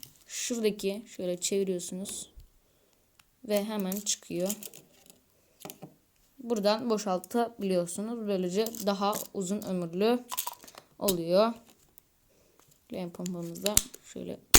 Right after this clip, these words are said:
koyalım. Gördüğünüz gibi. Şurada da zaten kullanım kılavuzu var. Şöyle yine göstereyim. Şöyle bastırdık, çektik. Hemen diğer kutumuzda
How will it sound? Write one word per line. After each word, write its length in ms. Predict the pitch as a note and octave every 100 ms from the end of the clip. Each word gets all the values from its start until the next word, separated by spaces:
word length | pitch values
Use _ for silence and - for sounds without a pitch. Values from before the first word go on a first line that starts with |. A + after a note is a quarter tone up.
| -
koyalım. 340 | E3+ E3 F#3 G#3 - - - - - -
Gördüğünüz 480 | F#3+ E3+ F3 D#3+ -
gibi. 160 | F#3+ G#3 G#3+ - - - - - - -
Şurada 380 | - A#3+ A3
da 100 | G3+
zaten 380 | G3 F#3+ F#3+ G#3+ A3+ - - - - _ -
kullanım 380 | G#3+ G3+ G3 F#3+
kılavuzu 520 | F3 F3 F#3 G#3 A3+ - _ - _ -
var. 280 | F3+ F#3 - - - - - -
Şöyle 460 | - A3 F3 E3+ - _ - - - -
yine 140 | G#3 F#3+
göstereyim. 560 | F#3 F3+ - F3 F#3 - - - - _ _ _
Şöyle 360 | - - F3 F#3
bastırdık, 600 | F#3+ - G#3 G3+ G#3+ - _
çektik. 600 | - - F#3 - F3+ - - _ _ _ _ _ _ _ _ - - - _ _ - - - - - - - -
Hemen 220 | C4+ C#4
diğer 220 | C#4 C4+ C4+
kutumuzda 720 | - B3 G#3+ G3+ A3+ B3